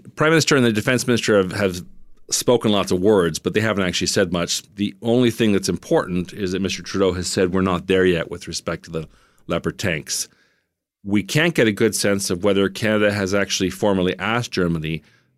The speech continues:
to ship the, the tanks over. The German embassy, uh, doesn't respond to questions about that. So it looks like Canada is waiting to see what the rest of the allies do.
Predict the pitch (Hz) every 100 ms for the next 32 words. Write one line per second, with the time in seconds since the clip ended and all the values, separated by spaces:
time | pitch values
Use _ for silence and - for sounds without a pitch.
0 | _ - 92 87 87 - - 98 - 90
1 | 87 85 - _ _ 87 - 85 - 95
2 | 90 78 82 - _ 80 107 98 92 95
3 | 95 95 101 92 90 82 90 87 85 -
4 | 92 87 82 - 85 - 80 80 69 -
5 | 71 58 - _ _ _ _ - 87 90
6 | - _ 101 104 147 - - 101 98 117
7 | 107 98 98 - 95 92 87 92 104 120
8 | 113 110 92 - 101 95 95 92 - 107
9 | 98 98 95 90 - 92 87 90 82 85
10 | - 92 80 76